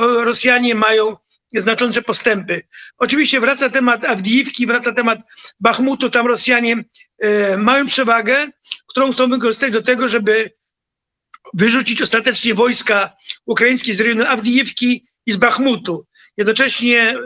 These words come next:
prowadzą, moim zdaniem, działania, które mają, e, osłabić obronę,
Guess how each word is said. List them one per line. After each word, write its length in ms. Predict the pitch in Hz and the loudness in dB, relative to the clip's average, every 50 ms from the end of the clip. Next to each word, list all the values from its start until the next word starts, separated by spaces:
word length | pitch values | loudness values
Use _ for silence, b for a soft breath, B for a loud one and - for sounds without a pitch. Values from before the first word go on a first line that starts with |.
| 247 - | -10 -4
prowadzą, 480 | - 214 208 220 269 285 247 214 240 214 | -2 0 2 2 2 2 2 0 0 0
moim 380 | 202 202 220 262 302 285 254 | 0 0 0 0 0 -2 -2
zdaniem, 520 | 220 202 220 220 220 220 247 285 285 262 247 _ _ B B B B B B - | 0 0 0 0 0 -2 -2 -4 -4 -6 -10 _ _ B B B B B B -4
działania, 360 | 170 190 226 247 269 269 262 | 0 2 2 2 2 0 0
które 240 | 254 - 240 233 226 | -2 0 0 0 2
mają, 540 | 220 233 240 254 247 247 233 233 233 233 - _ _ _ _ _ _ - 214 | 2 2 4 4 4 2 2 0 -2 -4 -8 _ _ _ _ _ _ -4 -2
e, 120 | 202 - | -2 -2
osłabić 460 | - 214 - - 269 269 269 233 190 | -2 -4 0 0 0 0 0 -2 -2
obronę, 600 | 294 254 196 208 240 254 254 240 233 220 220 - | -2 0 0 2 2 2 2 2 2 2 0 -2